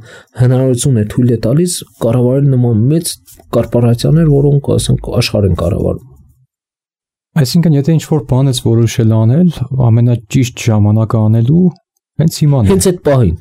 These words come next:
Speaker 2: Այո։
Speaker 1: այդ պահին։ Ցանկություն, այդ նույն բանն է, որ, ասենք, մարդ ցանկություն ունի տվյալ պահին, ը,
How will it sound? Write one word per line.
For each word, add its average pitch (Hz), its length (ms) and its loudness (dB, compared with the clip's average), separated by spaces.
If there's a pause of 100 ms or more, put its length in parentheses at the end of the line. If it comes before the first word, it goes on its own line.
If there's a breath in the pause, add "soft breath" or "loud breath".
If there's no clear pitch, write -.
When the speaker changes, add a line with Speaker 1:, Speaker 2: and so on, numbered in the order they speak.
Speaker 2:
Այո։ 120 180 -2
Speaker 1:
այդ 170 200 0
պահին։ 139 340 2 (480)
Ցանկություն, 202 560 0
այդ 190 220 -2
նույն 294 180 2
բանն 240 300 0
է, 208 40 0
որ, 180 180 2
ասենք, 175 360 0
մարդ 180 240 0
ցանկություն 151 560 0
ունի 151 180 0
տվյալ 147 360 0
պահին, 139 420 2
ը, - 640 -8